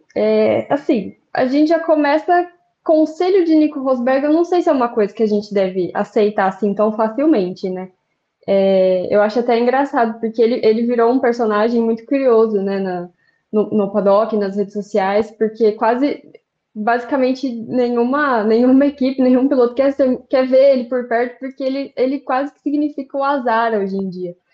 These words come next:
É, é muito engraçado, inclusive, as, as equipes, é, brincando com isso. A McLaren teve um tempo atrás que ele, ele postou uma foto no box da McLaren e, e postou assim, "Não,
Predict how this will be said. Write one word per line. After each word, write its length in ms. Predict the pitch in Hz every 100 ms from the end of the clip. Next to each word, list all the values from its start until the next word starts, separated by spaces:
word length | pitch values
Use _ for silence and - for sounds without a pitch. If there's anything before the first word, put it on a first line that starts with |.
| _ _ _
É, 400 | 196 190 190 185
é 20 |
muito 220 | 208 214 254
engraçado, 600 | 247 254 262 247 214 226
inclusive, 440 | 220 220 214 208
as, 100 | 208 208
as 200 | 208 208
equipes, 600 | 196 196 202 208 196 - _ _ _ _
é, 400 | 196 196 190 185
brincando 580 | 190 226 262 285 269 269
com 140 | 262 226
isso. 160 | 233
A 40 | 226
McLaren 580 | 214 220 214 214 233
teve 200 | 226 208
um 60 | 220
tempo 220 | 220 208
atrás 340 | 208 208 208 208
que 180 | -
ele, 340 | 214 214 233 240
ele 140 | 226 233
postou 260 | 240 240
uma 140 | 240 233
foto 280 | 233 226
no 120 | 247 220
box 220 | 214 220
da 80 | 220
McLaren 500 | 208 220 196 196 233
e, 300 | 247 - 233
e 20 |
postou 360 | 247 262 269
assim, 220 | 240 240 233
"Não, 220 | 247